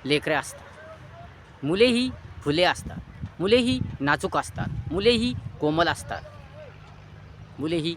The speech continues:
निष्पाप असतात, निर्मळ असतात. अशा मुलांना चांगलं घडवावं, अशा मुलांना चांगला आकार द्यावा, अशा मुलांचे जीवन सुंदर होण्यासाठी, रंगमय होण्यासाठी, आकर्षक होण्यासाठी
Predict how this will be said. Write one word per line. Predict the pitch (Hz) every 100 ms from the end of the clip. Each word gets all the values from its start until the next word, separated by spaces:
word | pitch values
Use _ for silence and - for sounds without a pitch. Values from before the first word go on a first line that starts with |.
| -
निष्पाप | 123 135 - 151 -
असतात, | 113 - 87 - - - - -
निर्मळ | 147 147 151 160
असतात. | 127 - 104 90 - - - - - - - - - 139
अशा | 143 214
मुलांना | 226 208 226 190 - - - - - - - - - - - - - - - - 143
चांगलं | 139 156 175
घडवावं, | 147 147 135 95 - - - -
अशा | 151 - 214
मुलांना | 196 214 233 185 - - - - -
चांगला | 160 175
आकार | 156 147 160
द्यावा, | 139 139 110 95 - - - - - - - - - - -
अशा | 151 226
मुलांचे | 226 233 262 233
जीवन | 131 160 180 131 -
सुंदर | 214 233 247
होण्यासाठी, | 202 202 180 160 131 101 - -
रंगमय | 180 208 233 226
होण्यासाठी, | 196 175 151 147 127 - -
आकर्षक | 180 - 247 262 -
होण्यासाठी | 185 175 151 -